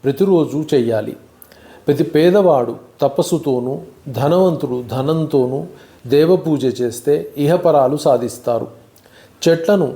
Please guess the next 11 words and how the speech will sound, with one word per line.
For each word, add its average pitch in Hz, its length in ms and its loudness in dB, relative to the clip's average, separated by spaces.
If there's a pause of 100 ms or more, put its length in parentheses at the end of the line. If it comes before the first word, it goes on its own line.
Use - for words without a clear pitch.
(120)
నాటటం, 143 640 -2 (460)
చెరువులు 180 340 2
త్రవ్వించటం, 143 800 -2 (360)
దేవాలయములు 151 880 2
నిర్మించుట 135 720 -2 (140)
చేస్తే 131 580 0 (520)
భోగభాగ్యాలు 147 840 2
పొంది 139 340 -4
జ్ఞానము 135 540 -2
కూడా 139 380 2
పొందుతారు. 120 600 -2